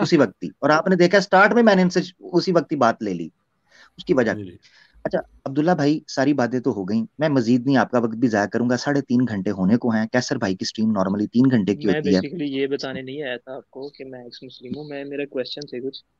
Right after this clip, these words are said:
Speaker 3: मैंने stream से ही लिए थे, मैंने
Speaker 1: हम्म।
Speaker 3: basically उसकी बात करनी थी।
Speaker 1: जी।
Speaker 2: उसमें, उसमें issue नहीं है ना। देखें अब्दुल्ला, अगर आप मिसाल के, मिसाल के तौर पे, ठीक है, मैं अभी भी वो जो मेरे reserve वाली बत्ती है ना, वो लगी हुई है उसने जन की
Speaker 3: जी, लास्ट time
Speaker 2: कि
Speaker 3: भी आप मुझसे कहे, याद है।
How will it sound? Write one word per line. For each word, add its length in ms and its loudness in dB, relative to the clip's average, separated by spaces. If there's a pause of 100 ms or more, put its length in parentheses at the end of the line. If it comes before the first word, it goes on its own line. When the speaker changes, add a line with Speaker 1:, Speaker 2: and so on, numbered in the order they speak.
(260)
Speaker 3:
मैंने 180 -10
stream 300 -12
से 120 -10
ही 160 -10
लिए 120 -8
थे, 140 -14
मैंने 1080 -20
Speaker 1:
हम्म। 100 -8
Speaker 3:
basically 320 -8
उसकी 200 -10
बात 220 -4
करनी 220 -10
थी। 140 -10 (1600)
Speaker 1:
जी। 80 -4
Speaker 2:
उसमें, 520 0
उसमें 320 -2
issue 180 0
नहीं 160 -4
है 60 -8
ना। 120 -6
देखें 220 -4
अब्दुल्ला, 300 -4
अगर 280 0
आप 120 6
मिसाल 320 -4
के, 120 -14
मिसाल 340 2
के 80 -12
तौर 240 -20
पे, 240 -20 (380)
ठीक 160 -6
है, 80 -8
मैं 160 2
अभी 160 2
भी 100 -2
वो 120 -2
जो 160 -6
मेरे 480 -6 (960)
reserve 540 -6
वाली 140 -2
बत्ती 260 -8
है 60 -4
ना, 80 -6
वो 120 -8
लगी 220 -8
हुई 220 -12
है 120 -16
उसने 260 -14
जन 200 -14
की 300 -16
Speaker 3:
जी, 140 -4
लास्ट 340 0
time 120 -4
Speaker 2:
कि 60 2
Speaker 3:
भी 80 8
आप 60 8
मुझसे 380 4
कहे, 280 -18
याद 180 -20
है। 60 -20